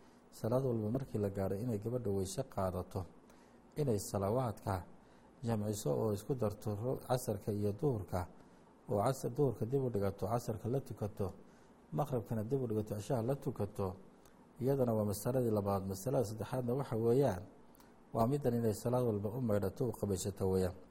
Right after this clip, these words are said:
Masaa'ilka waxaa kaloo iyadana ka dambeeya, idaa nasafat ilmar'atu lisababi ma ka camaliyatin fi raxim, gabadhi haddii uu ku dhaco intii camaliyad lagu sameeyo, raximka lagaga sameeyo qalitaan, ayaa waxaa ku dhacaya dhiig furan baa ku dhacaya,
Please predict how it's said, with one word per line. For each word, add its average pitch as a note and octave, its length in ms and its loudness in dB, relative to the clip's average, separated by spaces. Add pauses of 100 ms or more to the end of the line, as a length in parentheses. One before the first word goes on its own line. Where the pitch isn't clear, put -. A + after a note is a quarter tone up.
(1300)
Masaa'ilka C#3 520 2
waxaa C3 280 0
kaloo C3 180 2
iyadana A#2 300 0
ka C#3+ 140 -4
dambeeya, F#2+ 560 2 (640)
idaa A#2 180 2
nasafat A#2 500 0
ilmar'atu G#2+ 460 -2
lisababi G#2 560 -2
ma A2+ 200 0
ka - 180 -8
camaliyatin G#2 520 0
fi G#2 120 -4
raxim, G#2 420 0 (680)
gabadhi B2+ 300 0
haddii A2+ 420 -2
uu G#2+ 100 -2
ku C#3+ 200 -8
dhaco F#2+ 400 2 (600)
intii A2 260 -2
camaliyad A2+ 460 2
lagu A#2 160 0
sameeyo, F#2+ 460 0
raximka A2+ 460 -4
lagaga A2 300 0
sameeyo G2 420 -2
qalitaan, F#2+ 500 2 (720)
ayaa A2 160 4
waxaa C3 280 2
ku B2 140 -6
dhacaya G2 400 2
dhiig G2 260 -2
furan A2 260 2
baa F#2 160 0
ku - 140 -6
dhacaya, F#2 540 2